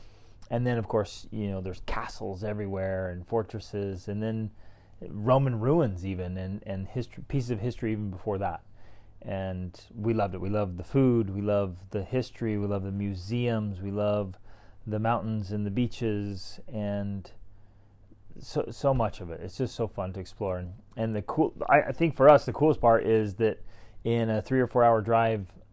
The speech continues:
from, especially where we were in Germany, in a three or four hour drive in almost any direction, you could be in another country. So that means, uh, different food, different culture, different language, different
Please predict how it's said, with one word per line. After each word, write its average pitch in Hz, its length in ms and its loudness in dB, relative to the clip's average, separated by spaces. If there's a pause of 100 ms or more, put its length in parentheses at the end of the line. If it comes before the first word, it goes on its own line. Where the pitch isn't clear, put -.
(380)
from, 110 460 -4
especially 135 600 4
where 117 180 6
we 117 80 6
were 117 160 4
in 98 120 -2
Germany, 101 540 0
in 104 100 -4
a 101 60 -2
three 135 160 -2
or 139 80 0
four 117 160 4
hour 107 160 4
drive 104 540 2 (640)
in 117 100 0
almost 120 240 0
any 110 160 0
direction, 107 440 2
you 104 140 2
could 98 180 -6
be 110 240 0
in 104 140 -2
another 95 320 -2
country. 92 380 0
So - 120 -8
that 98 80 -6
means, 104 380 -4 (400)
uh, 95 160 0
different 107 440 -4
food, 113 380 0
different 104 240 -4
culture, 110 320 -2
different 98 260 -8
language, 98 880 -2 (100)
different 101 520 -6